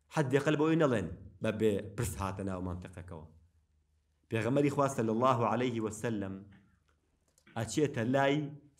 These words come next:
سێ بازرگان و سەرۆک قەبیلەی گەورەی ئەو مانتیقەیە کە سێ برا بوون. هەرسێکیان کوڕی عەمر بوون.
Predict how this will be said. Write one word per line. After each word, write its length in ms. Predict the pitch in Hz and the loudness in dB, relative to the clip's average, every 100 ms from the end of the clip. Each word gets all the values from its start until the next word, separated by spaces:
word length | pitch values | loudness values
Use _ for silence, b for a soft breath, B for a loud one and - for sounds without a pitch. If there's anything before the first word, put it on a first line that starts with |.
| - | -6
سێ 180 | - 143 117 | 6 6 6
بازرگان 800 | 113 98 98 98 98 117 117 95 | 2 0 -2 -4 -2 2 2 0
و 160 | 85 - - | -6 -8 -6
سەرۆک 340 | 113 104 101 - 110 | -4 -2 -4 -6 -6
قەبیلەی 480 | 107 107 113 139 139 139 | -2 0 2 2 0 2
گەورەی 420 | 117 107 127 165 202 - - | 2 4 4 4 2 -6 2
ئەو 120 | 143 143 | 6 8
مانتیقەیە 560 | 110 98 95 87 95 82 - - - - | 6 -4 -8 -8 -8 -10 -14 -20 -10 -2
کە 80 | 123 | 0
سێ 120 | - 127 | 6 4
برا 180 | 110 90 | 4 -2
بوون. 160 | 87 78 - - - _ _ _ _ - | -4 -10 -16 -20 -20 _ _ _ _ 2
هەرسێکیان 460 | 147 147 139 127 123 | 2 4 2 2 0
کوڕی 240 | 131 147 123 | 2 4 4
عەمر 240 | 127 117 95 | 4 2 -2
بوون. 140 | 85 | -6